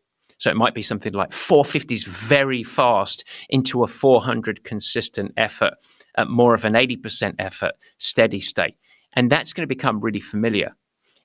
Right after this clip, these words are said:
If you really want to get, uh, special and fancy, we do a lot of deck ups. And what that is, very, very painful stuff, using our random case study, four fifties,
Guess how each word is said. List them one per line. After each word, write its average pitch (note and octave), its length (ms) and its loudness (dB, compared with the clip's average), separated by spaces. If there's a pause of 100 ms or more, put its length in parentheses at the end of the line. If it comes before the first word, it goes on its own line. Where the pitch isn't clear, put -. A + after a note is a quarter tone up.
If C#3 200 -2
you B2+ 320 0 (280)
really A3+ 360 2
want A2+ 220 0
to - 120 -10
get, - 280 0 (380)
uh, A2 240 2
special - 500 0
and G2 160 -4
fancy, A#2 680 -2 (400)
we B2 160 4
do C3 220 4
a B2 40 6
lot A#2 200 4
of A#2 140 2 (240)
deck D#3 280 0
ups. - 440 -2 (100)
And G#2+ 140 -6
what - 240 2
that E3 200 4
is, A#2 260 -4
very, C#3 360 4
very B2 240 2
painful A#2 400 -6
stuff, A2 540 0 (420)
using C3 560 4
our A2+ 340 0 (600)
random A2 400 0
case D3 320 0
study, G#2 340 0 (300)
four E3+ 400 4
fifties, - 800 -4